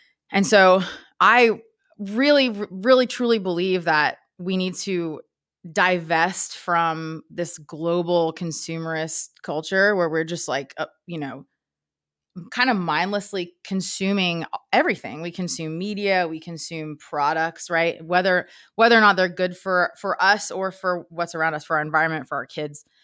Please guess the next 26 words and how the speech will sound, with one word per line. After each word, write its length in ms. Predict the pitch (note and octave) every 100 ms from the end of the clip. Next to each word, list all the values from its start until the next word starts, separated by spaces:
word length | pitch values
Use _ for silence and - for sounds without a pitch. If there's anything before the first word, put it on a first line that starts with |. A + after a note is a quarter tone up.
| _ -
Um, 420 | D#3+ D3 B2+ C3+ - _ _ -
and 120 | F3+
so 160 | G3 F#3
the, 360 | F3+ E3+ E3
the 140 | E3+ F3
podcast 360 | D4 D#4+ C#4+
I 120 | A#3+ B3
wanna 160 | A#3+
start 300 | G#3 A3 F#3
is 120 | G3
kind 260 | - A#3 A3+
of 220 | G#3+ G3 - _ _ _ _ _ -
actual 720 | G#3+ B3 - B3+ A3+ G3+ _
practical 880 | - - G#3 G#3 - B3 A3+ G#3+ G#3
ways 500 | F3 E3 F3+ G3+ G3+
to 540 | - - F3+ E3 D#3+ D#3 _ _ _ _ _
kind 260 | - G3 F3+
of 140 | E3
de-, 300 | D3+ G3+ F3+ _ -
deplug, 600 | A3 - F#3+ F3 D3+ - _
to 100 | -
pull 240 | F3 A3+ A3
ourselves 380 | G#3 G#3 F3+
out 240 | - D#3+ F3+
of 100 | E3+
that, 280 | E3 C#3+